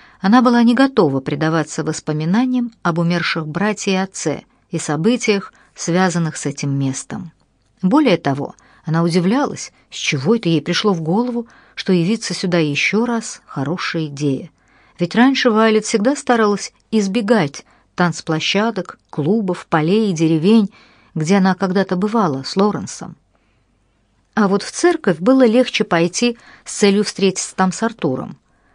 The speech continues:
Откровенный разговор с ним в пабе сблизил их. Теперь она знает его гораздо лучше. После плотного завтрака из яичницы с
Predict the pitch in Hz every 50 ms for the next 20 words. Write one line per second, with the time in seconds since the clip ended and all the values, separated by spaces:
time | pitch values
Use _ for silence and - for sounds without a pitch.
0 | _ _ - - 170 - - 196 208 226 220 208 208 202 196 185 175 180 196 202
1 | 214 277 302 233 - - 202 190 180 - - - - 214 220 202 175 196 190 -
2 | - - _ _ - 160 160 175 175 226 247 302 254 156 139 143 135 135 - -
3 | 175 143 123 - - - - _ _ _ _ _ _ _ _ _ _ _ _ -
4 | - - 170 - 175 170 170 165 170 170 156 160 165 170 165 165 165 - 185 175
5 | 170 170 160 175 170 165 165 160 160 160 165 170 175 226 262 233 - - - -
6 | - - - - _ _ _ _ _ _ _ _ _ _ _ _ _ _ _ _
7 | _ _ _ _ _ _ - - 330 - - 269 240 220 226 - 254 262 262 226
8 | 214 180 175 170 151 170 190 214 - - - 180 - - 180 165 156 147 139 131
9 | 135 135 170 208 208 - - 220 208 - - 208 196 185